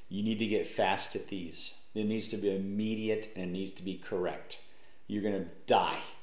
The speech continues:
if you don't know your tables and you try to mess with all these adding and subtracting sign numbers. It's gonna be misery. So, I mean, you might even wanna take off. I mean, I don't wanna be doing anything drastic,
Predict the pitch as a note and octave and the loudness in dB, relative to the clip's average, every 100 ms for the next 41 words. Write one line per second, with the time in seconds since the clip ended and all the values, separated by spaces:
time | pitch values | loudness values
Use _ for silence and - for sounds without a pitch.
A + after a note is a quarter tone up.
0 | - - - - - G2+ G#2+ G2 F#2 G2+ | -12 -12 -10 -10 -4 -2 0 0 -2 0
1 | G2 F#2 F2+ G#2 G2+ G#2+ F#2+ G#2 G2 B2 | 2 0 4 4 6 4 4 0 4 4
2 | G2+ A2 A#2 - A2+ A2 G2+ G2+ G2 - | 6 6 6 6 8 8 8 6 2 0
3 | - - G#2 G#2+ A2+ G#2+ - G2 - G2 | -2 -4 4 4 4 2 0 -2 2 2
4 | - G#2 G2 - A2 A2+ A2 A2 G#2+ G#2 | 2 0 2 2 4 2 2 2 2 2
5 | F#2 A2 G2 G2 F#2 F#2 F#2+ F2+ D#2+ E2 | 2 0 0 0 -2 -2 -2 -2 -4 -6
6 | - - - - - F#2 F2+ E2+ E2+ F#2+ | -10 -10 -12 -10 -4 2 4 4 0 0
7 | F2+ F2+ F2 F2+ A2 A#2 A2+ G#2+ G2+ F#2 | 0 0 0 0 4 4 4 2 -2 -4
8 | - G2 - F2+ F2+ - - F#2 G2+ G2+ | 0 0 2 2 0 -2 -6 0 2 4
9 | G2 F#2+ G2 G2 - F2+ G2+ - A2+ - | 2 0 0 0 2 4 4 4 2 2